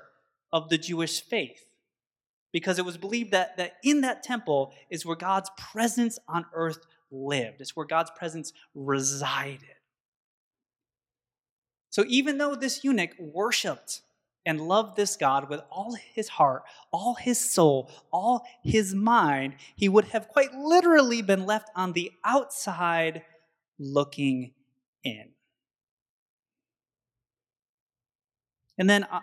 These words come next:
on top of that, in addition to this religious exclusion, it should be noted that at the time, eunuchs were just generally kind of looked down on, both in Israel and in the, the Roman Empire more generally.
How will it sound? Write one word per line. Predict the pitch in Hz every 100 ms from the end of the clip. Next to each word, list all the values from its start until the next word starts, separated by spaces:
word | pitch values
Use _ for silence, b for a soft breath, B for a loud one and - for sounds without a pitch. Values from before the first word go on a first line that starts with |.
| 185
on | 190 185
top | - 254 269 202
of | 156
that, | 135 151
in | 185
addition | 180 214 214 233
to | - 214
this | 190 180 -
religious | 175 202 349 - 285 - - b b b b _ _ -
exclusion, | 175 - - 147 143 139 139 151
it | 170
should | - 170
be | 185
noted | 190 196 180
that | 180
at | 170 175
the |
time, | 170 - 160 165 165 -
eunuchs | 175 247 247 -
were | 196
just | 196 180 -
generally | 160 165 160
kind | 156 - 143 139
of | 120
looked | 139 - - 135
down | - 120 113
on, | 107 120 180 _ _ _ _ _ 151
both | 165 170 185
in | 170
Israel | 175 170 185 208 196 170
and | 165 160
in | 156
the, | 156 147 156
the | 143
Roman | 139 156 151
Empire | 151 143 - 135 135 127 b b 139
more | 127 123
generally. | 123 - 131 123 110 117 120